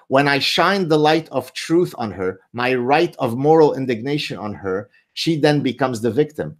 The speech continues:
Guess what? She went away. So ultimately, that's what I mean by don't be complicit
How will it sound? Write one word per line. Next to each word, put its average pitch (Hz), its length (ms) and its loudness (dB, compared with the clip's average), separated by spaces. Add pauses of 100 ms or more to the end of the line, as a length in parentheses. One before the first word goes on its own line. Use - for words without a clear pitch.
Guess 127 220 -2
what? 165 200 -2
She - 160 -6
went 120 260 -4
away. 135 320 -4 (260)
So - 420 2
ultimately, 180 680 4
that's 135 240 0
what 156 80 -2
I 147 120 0
mean 151 260 -4
by 110 280 0 (200)
don't 143 240 2
be 151 140 2
complicit 131 600 -4